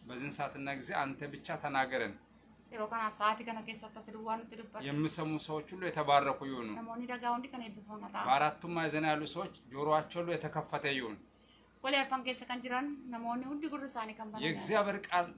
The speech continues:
Speaker 1: ለእግዚአብሔር ቃል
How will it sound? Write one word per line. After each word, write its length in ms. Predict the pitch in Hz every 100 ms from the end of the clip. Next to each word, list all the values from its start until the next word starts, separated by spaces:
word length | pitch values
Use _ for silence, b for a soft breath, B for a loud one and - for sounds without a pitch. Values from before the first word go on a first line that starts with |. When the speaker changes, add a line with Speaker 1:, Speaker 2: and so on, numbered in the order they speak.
| - - - - _ _ - - - - - - - - - - - - - - - _ -
Speaker 1:
ለእግዚአብሔር 600 | 131 135 120 135 160 156 156
ቃል 220 | 147